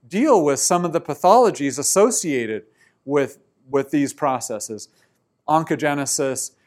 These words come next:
hyperinflammatory disease, fibrotic disease. And so we decided to start a company along with my uncle, Bill Rutter, and decided to, can we find a way to activate the M P C? That seems to be what we need to do, to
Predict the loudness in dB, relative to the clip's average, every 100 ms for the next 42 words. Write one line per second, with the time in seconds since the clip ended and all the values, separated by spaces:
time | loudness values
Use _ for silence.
0 | _ 0 2 0 -4 -4 -4 -4 -4 -4
1 | -2 -2 -4 -6 -6 -6 -6 -2 4 4
2 | 2 -4 -8 -8 -8 -10 -16 _ _ _
3 | _ _ -12 -2 2 4 2 0 -2 0
4 | 2 4 2 -2 -2 2 2 0 -6 -6
5 | -8 -8 -4 -4 -4 -6 -6 -4 -4 -6
6 | -6 -8 -8 _ -2 0 -2 -4 -6 -10
7 | _ _ _ -10 -4 -2 -2 -6 -10 _
8 | _ _ _ _ -4 0 4 4 4 -2
9 | -2 -2 -2 -6 _ _ _ -6 -2 -2
10 | 0 2 2 2 2 0 -4 -8 -8 -8
11 | -2 0 0 0 -4 -2 -4 -6 _ _
12 | -4 -2 -2 -6 -8 -6 -6 -8 -6 -4
13 | -2 -2 -2 -2 -2 0 2 0 -2 -4
14 | -6 -6 -6 -6